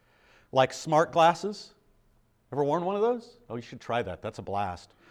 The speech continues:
To the things like our high-speed computers that some of you wear on your wrist. And then you've got the internet, all that jazz.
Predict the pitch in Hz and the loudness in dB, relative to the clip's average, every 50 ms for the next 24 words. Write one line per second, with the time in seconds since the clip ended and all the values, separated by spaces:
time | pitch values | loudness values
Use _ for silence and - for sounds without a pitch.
0 | - - _ - - 143 131 - 170 160 160 151 - 156 147 - 139 131 - 147 | -20 -20 _ -10 -8 -8 -4 -2 -2 -2 -2 -2 -2 -2 -2 0 -2 -4 -2 -2
1 | 151 160 156 - - - 160 156 - - 147 135 - - 165 165 165 175 160 - | -2 -2 -2 -6 -10 -8 -10 -8 -8 -8 -10 -10 -6 -4 -4 -2 -2 -2 -2 -4
2 | 139 120 - - - - 156 156 139 127 135 135 127 143 143 143 135 123 123 117 | -6 -6 -8 -10 -10 -8 -6 -6 -6 -6 -6 -2 0 0 0 0 0 -2 -2 -4
3 | 113 107 123 165 185 - - - - - _ _ _ _ _ _ _ _ _ _ | -2 0 0 0 0 -2 -8 -20 -20 -20 _ _ _ _ _ _ _ _ _ _
4 | _ _ - 117 123 127 127 123 120 127 117 - 123 117 135 151 151 147 151 151 | _ _ -12 -10 -8 -6 -6 -6 -4 -6 -6 -6 -6 -6 -6 -4 -2 0 0 0
5 | 151 151 - 131 131 123 120 113 - - 104 82 78 76 - _ | 0 -4 -4 -2 0 0 0 -2 -4 -6 -12 -12 -12 -14 -20 _